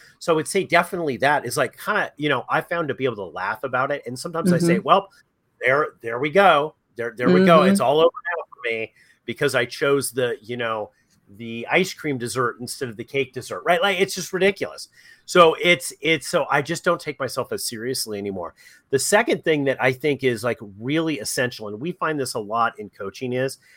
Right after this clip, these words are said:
Speaker 1: I tell my clients really to start getting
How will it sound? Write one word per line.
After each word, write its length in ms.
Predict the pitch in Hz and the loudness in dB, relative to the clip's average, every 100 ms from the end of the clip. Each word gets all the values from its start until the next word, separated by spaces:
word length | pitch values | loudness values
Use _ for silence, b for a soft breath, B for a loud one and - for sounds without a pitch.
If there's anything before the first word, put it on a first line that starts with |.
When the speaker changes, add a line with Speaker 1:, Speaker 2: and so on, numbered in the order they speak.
| b b | b b
Speaker 1:
I 160 | 127 196 | 2 2
tell 220 | - 220 | 2 -4
my 160 | 170 156 | -2 -4
clients 500 | - 131 127 120 117 | -4 -2 -2 -2 -4
really 460 | 110 113 117 123 _ _ _ _ _ | -4 -2 -4 -6 _ _ _ _ _
to 140 | - 139 | -8 -8
start 460 | - 165 170 120 | -2 2 2 0
getting 520 | 117 143 143 135 131 | -2 0 2 0 -2